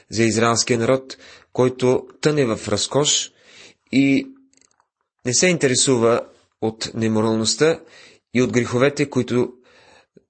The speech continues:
които ще доведат до неговото наказание. Затова важността на пророческото слово на Амос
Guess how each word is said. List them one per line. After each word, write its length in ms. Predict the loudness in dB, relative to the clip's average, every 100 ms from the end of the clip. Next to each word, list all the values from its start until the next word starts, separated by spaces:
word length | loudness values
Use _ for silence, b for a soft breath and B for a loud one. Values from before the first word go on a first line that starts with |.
| _ _ _ _ _ -4
които 240 | -4 -2
ще 160 | -2 0
доведат 420 | 0 0 -2 0
до 100 | -2
неговото 360 | 0 -2 -4 -6
наказание. 680 | -4 0 2 0 -4 -10 _ _ _ B B _ _ _ _ _ _ B B B B B B -10
Затова 540 | -8 -2 2 2 0 -4
важността 500 | -4 -2 0 0 0
на 140 | 0
пророческото 720 | 0 0 0 0 -4 -4 -2
слово 360 | 0 2 2 2
на 160 | 0 0
Амос 500 | -2 -2 -2 -4